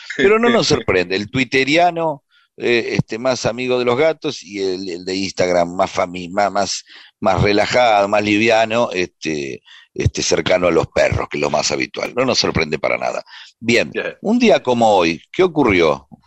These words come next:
Speaker 1: Un
Speaker 2: Un día
Speaker 1: así de
Speaker 2: como hoy, un
Speaker 1: noviembre.
Speaker 2: siete de noviembre.
Speaker 1: Sí.
Speaker 2: En mil ochocientos diez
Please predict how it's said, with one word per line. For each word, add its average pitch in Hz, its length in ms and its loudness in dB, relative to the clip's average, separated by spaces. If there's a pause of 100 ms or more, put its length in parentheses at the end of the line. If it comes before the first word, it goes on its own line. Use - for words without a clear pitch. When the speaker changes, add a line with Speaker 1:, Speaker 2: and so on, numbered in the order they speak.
Speaker 1:
Un 95 400 -6
Speaker 2:
Un 226 160 0
día 226 100 4
Speaker 1:
así - 100 0
de - 60 4
Speaker 2:
como 190 100 4
hoy, 175 180 4
un 139 60 0
Speaker 1:
noviembre. 135 60 -2
Speaker 2:
siete 190 420 2
de 156 120 -2
noviembre. 92 840 -2
Speaker 1:
Sí. 82 360 -8
Speaker 2:
En 165 200 -2
mil 247 200 4
ochocientos 185 640 0
diez 190 520 -4